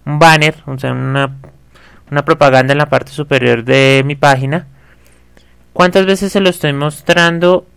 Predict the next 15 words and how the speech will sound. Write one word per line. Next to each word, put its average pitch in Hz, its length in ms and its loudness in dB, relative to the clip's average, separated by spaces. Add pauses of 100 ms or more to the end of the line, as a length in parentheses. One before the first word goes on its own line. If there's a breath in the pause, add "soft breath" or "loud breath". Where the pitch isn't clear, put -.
(140)
a 147 140 -2
los 143 180 -2
clientes 147 680 -4
y 147 120 -10
cuántos 165 460 0
están 151 240 -4
haciendo 135 400 -4
clic? - 320 -2 (240)
Entonces, 123 340 -12
ese 131 220 -6
sería 131 260 -4
el 113 100 -4
C - 160 -8
T 143 160 -2
R. - 200 0